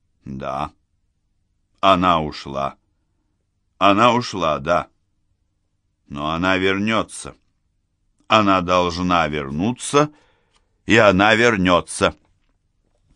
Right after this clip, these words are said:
Принцесса жалостливо посмотрела на Нагу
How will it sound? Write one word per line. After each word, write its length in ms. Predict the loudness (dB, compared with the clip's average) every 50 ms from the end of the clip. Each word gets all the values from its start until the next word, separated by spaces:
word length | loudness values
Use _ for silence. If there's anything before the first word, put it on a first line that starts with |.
| _ _
Принцесса 720 | -2 0 0 0 0 -2 -2 -2 -2 -2 0 -2 -2 -2
жалостливо 800 | 0 2 4 4 4 4 2 0 -2 -4 -6 -4 0 0 0 0
посмотрела 720 | 0 -4 -4 -2 -4 -4 -4 -4 -2 0 0 2 2 0
на 180 | 0 2 0 2
Нагу 540 | 2 2 2 2 2 2 -2 -4 -6 -6